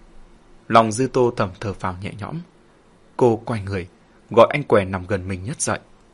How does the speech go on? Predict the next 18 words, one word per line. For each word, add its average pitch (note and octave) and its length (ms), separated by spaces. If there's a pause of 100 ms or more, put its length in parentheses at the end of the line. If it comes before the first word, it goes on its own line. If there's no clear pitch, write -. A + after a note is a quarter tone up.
(1300)
Có F#3 160
thể G#2 180
vì G#2+ 160
động F#2+ 280
tĩnh A2 200
của A2+ 80
bọn E2+ 160
họ G2 240 (440)
mà A#2 140 (120)
Đường G#2 200
Sam B2 340
và G2 100
Vinh G2+ 200
Huy G#2+ 280 (140)
cũng - 180
đã D3+ 220
tỉnh F2+ 160
giấc. C3 200